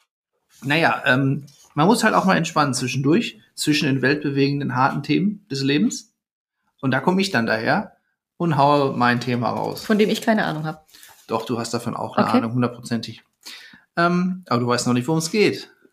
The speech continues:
Speaker 2: Nein, du hast mir irgendwas geschrieben und ich habe keinen Plan, was es wird.
Speaker 1: Okay. Also, ich fange mal erstmal mit einem Cold Open an, sozusagen.
Speaker 2: Mhm.
Speaker 1: Und zwar, weißt du, wann Monopoly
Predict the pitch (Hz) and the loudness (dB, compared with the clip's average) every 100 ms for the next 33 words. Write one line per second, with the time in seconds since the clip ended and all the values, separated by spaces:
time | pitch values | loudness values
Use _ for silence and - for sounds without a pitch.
0 | _ - 208 233 190 226 247 233 - 262 | _ -4 2 2 4 2 4 4 6 6
1 | 277 240 240 226 - 302 359 247 233 220 | 6 4 2 -2 4 6 6 2 0 2
2 | 226 220 - 247 240 240 208 196 - 170 | 2 0 2 4 4 4 2 2 -2 -4
3 | 143 - - - _ _ _ _ _ _ | -4 -4 -10 -18 _ _ _ _ _ _
4 | _ _ _ _ _ - 123 127 127 98 | _ _ _ _ _ -12 -8 -6 -6 -8
5 | - _ - - - - - - _ _ | -16 _ -20 -20 -20 -20 -20 -20 _ _
6 | 131 110 113 113 - 202 202 196 156 175 | 0 0 -4 -6 -2 -2 0 0 -2 -4
7 | 180 156 147 131 - 135 - - - 190 | -2 -2 -2 -4 0 0 0 -4 -2 0
8 | 175 180 180 - - 185 226 254 - 214 | 0 -2 -4 -6 -2 0 0 -2 -6 0
9 | 262 415 - _ 180 185 180 165 156 156 | 0 0 -8 _ 2 4 2 2 4 4
10 | 120 135 170 - 185 147 147 160 147 160 | 4 2 2 -2 -2 0 0 0 0 0
11 | 160 131 117 110 - | 2 2 2 0 -8